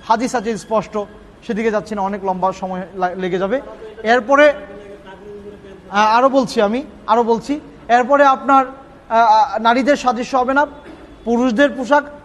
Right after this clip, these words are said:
পুরুষদের সাদৃশ্য হবে না নারীদের পোশাক। এরপরে পুরুষদের জন্য রেশমি পোশাক হবে না। এবং অমুসলিমদের,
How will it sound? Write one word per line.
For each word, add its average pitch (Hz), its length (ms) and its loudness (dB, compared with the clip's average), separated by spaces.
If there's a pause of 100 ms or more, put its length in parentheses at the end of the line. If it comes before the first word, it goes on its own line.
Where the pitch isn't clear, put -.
(140)
পুরুষদের 277 360 2
সাদৃশ্য 247 340 -4
হবে 254 160 0
না 247 100 -2
নারীদের 220 420 0
পোশাক। 170 260 -8 (380)
এরপরে 233 320 2
পুরুষদের 277 500 -2
জন্য 302 160 -2
রেশমি 285 440 2
পোশাক 254 400 -2
হবে 180 160 -2
না। 143 120 -8 (1500)
এবং 269 360 4 (220)
অমুসলিমদের, 311 920 2